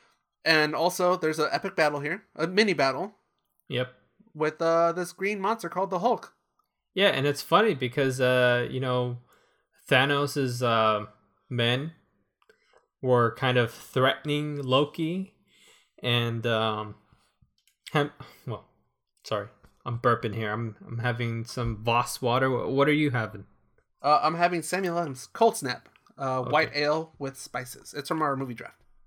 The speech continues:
Speaker 2: Okay, nice. All right, so, you know, uh, Thanos' guys are threatening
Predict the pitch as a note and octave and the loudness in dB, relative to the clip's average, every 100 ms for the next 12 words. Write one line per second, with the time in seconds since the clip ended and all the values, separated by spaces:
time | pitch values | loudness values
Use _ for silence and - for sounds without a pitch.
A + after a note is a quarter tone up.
0 | _ B2+ A#2+ G2+ - A2+ G#2 - - _ | _ -4 -4 -6 -10 -10 -10 -10 -16 _
1 | _ _ _ - - - - - E3+ D#3+ | _ _ _ -20 -20 -20 -20 8 10 10
2 | B2 E3 D3+ D3 A#2 - - D#3+ D3 C#3+ | 6 6 8 8 4 -4 -6 0 2 4
3 | C#3 C3+ C3+ C3+ - D3+ D3+ C#3+ C#3+ B2 | 4 4 4 2 2 2 4 2 -2 0
4 | D3 C3 C#3 C3 A#2+ A#2 - - D#3 C3+ | 4 6 6 6 4 4 -2 0 4 4
5 | C#3 C3+ B2+ | 2 -4 -6